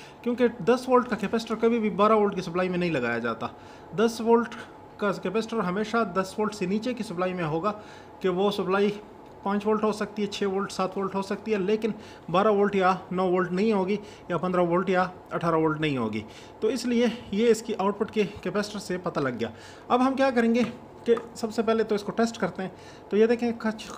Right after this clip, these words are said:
ख-, अच्छा खासा इन्होंने इसको insulate किया हुआ है, tape लगाई हुई है। तो ये tape उतार देते हैं, इतना ज़्यादा insulate करने की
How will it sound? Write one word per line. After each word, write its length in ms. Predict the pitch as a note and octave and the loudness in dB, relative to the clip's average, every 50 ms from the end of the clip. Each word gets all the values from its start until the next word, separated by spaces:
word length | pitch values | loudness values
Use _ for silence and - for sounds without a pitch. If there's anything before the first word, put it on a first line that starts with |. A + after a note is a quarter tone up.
| - - | -14 -10
ख-, 260 | - - G#3+ G3 - | -6 -4 -4 -4 -4
अच्छा 280 | - A3+ A3+ - B3 A#3 | -4 -6 -4 -2 -4 -4
खासा 420 | - - A3+ A#3 A#3 - A#3+ G3+ F3 | -2 0 0 0 2 2 0 0 0
इन्होंने 300 | G3 G#3 G3+ F#3+ F3+ - - - - - | 0 -2 -2 -2 -2 -4 -6 -10 -14 -14
इसको 200 | - - - G#3 | -8 -4 -4 -2
insulate 420 | F#3+ G3+ - - A#3+ A3+ A3 A3+ | -2 -2 -2 2 4 4 4 2
किया 160 | - A3 A3 A3 | 2 2 4 4
हुआ 180 | G#3+ F#3+ F3+ | 4 4 2
है, 60 | F#3 F#3+ | 2 0
tape 300 | - - A3 A3+ A3+ G#3+ | 2 2 2 2 4 2
लगाई 240 | G3+ F#3+ F#3+ F#3 F#3 | 2 2 2 0 0
हुई 120 | F3+ F#3+ | 0 -2
है। 80 | G#3 G3+ | -4 -4
तो 560 | - - - - - - - - - - F#3 | -6 -10 -14 -14 -14 -14 -12 -10 -8 -4 -2
ये 80 | G3 F#3 | -2 0
tape 260 | - A3 A#3 A3+ A3 | 4 4 4 6 4
उतार 240 | G3+ G#3+ G#3 A3 G#3+ | 2 2 2 4 4
देते 200 | A3 G3+ - G#3 | 2 2 0 -2
हैं, 120 | G#3+ G#3 - - - - - - - - - - - - - - | -6 -6 -8 -12 -18 -20 -20 -20 -20 -20 -20 -20 -20 -14 -8 -6
इतना 240 | G3+ - G#3+ A3 G#3+ | -4 -2 0 0 0
ज़्यादा 220 | F3 G3 G3+ G#3 G#3+ | 2 2 2 2 2
insulate 360 | G3 G3 - G3+ G3+ G3+ - | 2 0 0 0 0 0 0
करने 240 | - F#3+ G3 G3+ F#3+ | -2 -2 0 0 -2
की 180 | - F#3+ D3+ | -2 -4 -4